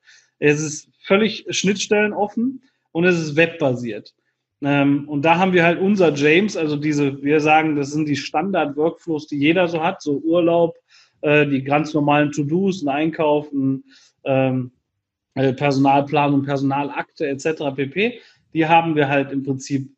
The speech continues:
äh, ja, als Standards gebaut. Und dann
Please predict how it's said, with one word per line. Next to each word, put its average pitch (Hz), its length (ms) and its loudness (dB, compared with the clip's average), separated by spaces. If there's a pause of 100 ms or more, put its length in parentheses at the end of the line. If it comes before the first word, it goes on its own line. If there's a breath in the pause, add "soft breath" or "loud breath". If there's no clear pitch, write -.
(120)
äh, 127 320 0 (280)
ja, 123 240 -6
als 139 220 -6
Standards 139 640 0
gebaut. 113 380 -12 (300 soft breath)
Und 127 180 -2
dann 247 500 4